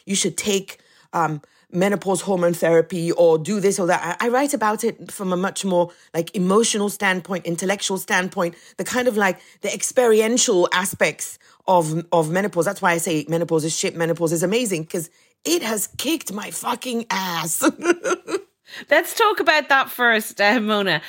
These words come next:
Speaker 2: Tell us all the ways, before we get on to the good stuff, the ways it's kicked your ass. Now, you're sitting here in front of me with bright yellow hair, um, s-, beautiful yellow jewellery, as you always are, so colourful. But that's a deliberate thing, isn't it? Almost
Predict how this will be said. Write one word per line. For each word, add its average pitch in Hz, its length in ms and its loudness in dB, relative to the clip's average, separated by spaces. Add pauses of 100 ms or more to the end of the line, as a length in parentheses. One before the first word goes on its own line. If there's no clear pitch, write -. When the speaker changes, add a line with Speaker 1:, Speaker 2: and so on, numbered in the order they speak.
(420)
Speaker 2:
Tell 330 240 4
us 349 260 0
all 254 200 4
the 240 100 -2
ways, 190 540 2
before 190 260 -2
we 226 100 2
get 220 140 2
on 208 140 2
to 196 100 -10
the 190 80 -2
good 180 280 -2
stuff, - 420 -6 (320)
the 202 80 0
ways 233 320 2
it's 208 140 -4
kicked - 360 -4
your 180 200 2
ass. 147 280 2
Now, 208 60 0
you're 240 220 2
sitting 294 280 -2
here 254 200 4
in 220 80 0
front 220 240 -4
of 214 80 -2
me 190 120 2
with 180 280 -2
bright 262 440 2
yellow 208 480 2
hair, 175 520 2 (380)
um, 180 360 2
s-, - 100 -16
beautiful 240 540 -2
yellow 208 300 4
jewellery, 185 580 2
as 180 180 0
you 202 120 0
always 226 280 2
are, 175 160 4
so 202 220 -2
colourful. 196 520 -2
But 214 120 -8
that's 320 220 2
a 370 60 -8
deliberate 285 600 0
thing, 226 180 -2
isn't 226 200 0
it? 185 100 0
Almost 214 460 -2